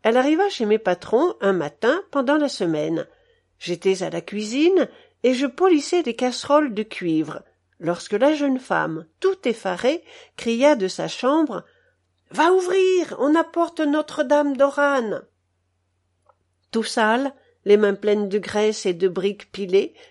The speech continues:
je me précipitai à la porte d'entrée. J'ouvris. Un jeune moine, tenant d'une main une lanterne et de l'autre un encensoir,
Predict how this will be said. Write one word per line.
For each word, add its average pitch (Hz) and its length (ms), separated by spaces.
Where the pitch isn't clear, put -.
je 254 140
me 254 180
précipitai 214 720
à 254 80
la 254 140
porte 233 300
d'entrée. 151 600
J'ouvris. 214 640
Un 285 140
jeune 339 340
moine, 196 580
tenant 233 320
d'une 247 280
main 233 300
une 269 240
lanterne 208 760
et 240 120
de 202 120
l'autre 190 400
un 151 120
encensoir, 262 840